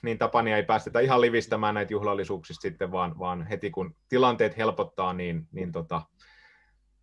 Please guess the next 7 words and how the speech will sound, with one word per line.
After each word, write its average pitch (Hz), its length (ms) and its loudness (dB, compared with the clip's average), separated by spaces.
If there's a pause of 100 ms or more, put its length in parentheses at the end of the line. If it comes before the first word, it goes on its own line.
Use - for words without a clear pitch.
(320)
me 110 100 -2
palaamme 131 380 6
yhteen 85 440 -2 (680)
<laughs> - 640 -8
ja, 107 220 4
ja 113 120 4
juhlistetaan, 95 680 2